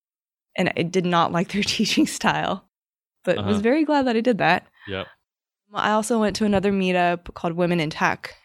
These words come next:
Speaker 2: Mm-hmm.
Speaker 1: and met a whole bunch of Hackbright alumni through
Speaker 2: Mm-hmm.
Speaker 1: there.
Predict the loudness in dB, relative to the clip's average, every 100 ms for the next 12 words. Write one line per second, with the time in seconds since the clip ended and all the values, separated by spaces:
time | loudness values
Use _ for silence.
0 | -8 -2 2 2 2 -2 -6 -20 -20 _
1 | _ _ -6 -4 -4 0 2 2 0 0
2 | -2 0 -2 -2 0 -2 -2 -4 -6 -6
3 | -6 -8 _ -4 -2 0 0 0